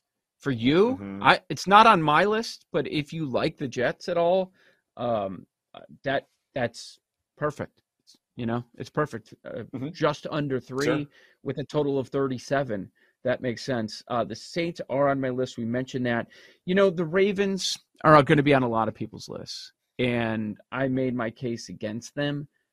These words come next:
Speaker 1: so I'm not gonna put them on my list, but it makes sense. You're going through the seven and through the three there.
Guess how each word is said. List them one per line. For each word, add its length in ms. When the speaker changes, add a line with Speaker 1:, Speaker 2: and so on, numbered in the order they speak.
Speaker 1:
so 300
I'm 280
not 260
gonna 160
put 220
them 160
on 160
my 120
list, 240
but 120
it 80
makes 240
sense. 280
You're 120
going 240
through 160
the 80
seven 340
and 140
through 160
the 100
three 240
there. 320